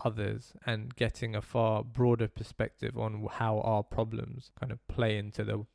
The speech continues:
problems of the world, which I think is quite powerful. I have to say a massive thank you to the first three guests who came on the podcast. When I was thinking about launching this podcast, which has been in my mind for about a year, and the timing has worked out really well for when I've launched it now,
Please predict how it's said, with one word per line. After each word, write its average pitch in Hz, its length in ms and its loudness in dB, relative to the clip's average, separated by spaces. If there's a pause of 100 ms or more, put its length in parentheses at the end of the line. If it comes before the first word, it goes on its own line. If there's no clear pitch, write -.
(100)
problems 107 440 -2
of 104 140 -4
the 107 80 -6
world, 110 500 -2
which - 180 -10
I 113 60 -6
think 117 340 -10
is - 160 -10
quite - 300 -8
powerful. 110 560 -6 (460)
I - 60 0
have 156 120 6
to 151 80 2
say 139 220 6
a 117 60 6
massive 131 560 2
thank 127 340 0
you 147 120 4
to - 120 -8
the 117 80 4
first 117 340 2
three 113 240 2
guests 117 380 -2
who 120 80 2
came 113 260 0
on 107 60 -2
the 104 100 -4
podcast. 120 640 -2 (220)
When 123 100 0
I 127 60 4
was 127 80 0
thinking 143 240 2
about 123 180 4
launching 135 380 0
this 110 120 -2
podcast, 110 520 2
which 123 120 2
has 120 100 2
been 139 220 4
in 127 120 2
my 110 120 2
mind 113 400 0
for 110 100 -4
about 123 360 2
a 113 60 2
year, 110 580 -2
and 117 140 -2
the 110 60 -2
timing 120 420 0
has 104 120 -2
worked 107 300 0
out 107 180 2
really 110 260 0
well 104 440 2
for - 220 -4
when 104 200 -2
I've 104 240 -2
launched 110 380 -4
it - 100 -6
now, 120 420 -2